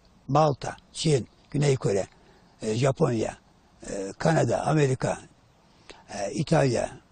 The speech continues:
Almanya, Fransa, daha sayayım mı? Danimarka, Hollanda, Belçika. Aklıma gelenler şimdilik bunlar. E, yabancı insanlarla tanışmak, e, ister istemez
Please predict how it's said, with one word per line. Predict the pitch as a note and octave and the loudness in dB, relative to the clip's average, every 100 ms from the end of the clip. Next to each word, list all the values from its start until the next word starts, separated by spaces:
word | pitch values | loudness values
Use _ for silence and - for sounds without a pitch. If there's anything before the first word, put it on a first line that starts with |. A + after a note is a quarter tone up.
| _ _ _ - | _ _ _ 0
Almanya, | D#3 D3 C3+ A2 - - _ _ _ _ | 2 4 0 0 -2 -4 _ _ _ _
Fransa, | - - - - C#3+ - _ _ - | 0 2 2 -4 -6 -8 _ _ -6
daha | - | -6
sayayım | - D3+ D3+ | -4 -4 -4
mı? | A#2 | -2
Danimarka, | - D3 - - - | -2 0 -2 -2 -6
Hollanda, | - - - G#3+ - | -2 0 0 -2 -4
Belçika. | G#3+ D#3+ - - - - - _ - | -4 -4 -6 -8 -10 -18 -20 _ -2
Aklıma | F#3+ - A2 | 0 0 -2
gelenler | G2+ - F#2 - | 0 -2 -2 -4
şimdilik | - A#2 F#2 - | -4 -6 -8 -10
bunlar. | - - - _ _ - - - - - | -12 -12 -16 _ _ -20 -20 -20 -20 -12
E, | G#2 - - - - _ _ _ _ _ - | -10 -10 -16 -20 -20 _ _ _ _ _ -6
yabancı | D3 E3 F#3 F#3 | -2 0 2 2
insanlarla | E3 C3+ D#3 D#3 C#3+ G2+ | 2 2 2 4 2 0
tanışmak, | - - - C#3 F3 | -6 -10 -6 -4 -4
e, | - - - - - F#2+ _ _ _ _ _ - | -4 -12 -12 -14 -18 -20 _ _ _ _ _ -20
ister | - F3 B2+ | -6 -2 -2
istemez | A2 F#2+ - | -2 -6 -6